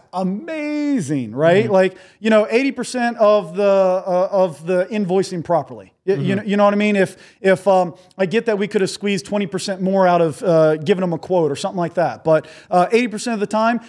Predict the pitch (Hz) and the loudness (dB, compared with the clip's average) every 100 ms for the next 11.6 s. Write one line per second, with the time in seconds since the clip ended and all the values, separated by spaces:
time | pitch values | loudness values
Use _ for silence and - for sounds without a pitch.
0 | - 196 185 180 214 208 208 196 185 180 | -4 -2 -2 -2 2 0 0 -2 0 -2
1 | 175 214 202 196 190 208 214 196 170 214 | -2 -2 -2 -2 -4 -4 -4 -4 -2 -2
2 | 220 170 - 190 202 190 220 208 214 220 | 0 -2 -4 -6 -4 -6 -6 -4 -4 -4
3 | 196 202 208 208 220 240 233 - 240 233 | -4 -2 0 0 2 0 0 -4 -4 -4
4 | 220 196 180 131 - _ _ _ 170 170 | -4 -2 -2 -2 -6 _ _ _ 2 4
5 | 170 156 143 - 196 175 202 190 180 185 | 4 2 -6 -2 0 2 4 4 6 2
6 | 185 220 240 214 196 - 202 196 170 226 | 2 2 0 -2 -8 -6 -8 -4 -2 0
7 | 220 156 135 156 - - 233 240 220 202 | 0 -2 -2 -4 -6 -6 -2 -2 0 -2
8 | 170 131 190 185 190 190 147 135 175 180 | -2 -2 0 2 2 -2 -4 -6 -4 -4
9 | 180 180 165 160 - - - 208 285 254 | -2 -4 -2 -4 -4 -8 -8 -2 2 0
10 | - - 208 262 254 202 175 170 151 170 | 0 0 2 2 -2 -6 -2 -2 -2 -2
11 | 175 170 151 - 202 | -2 -4 -8 -4 -4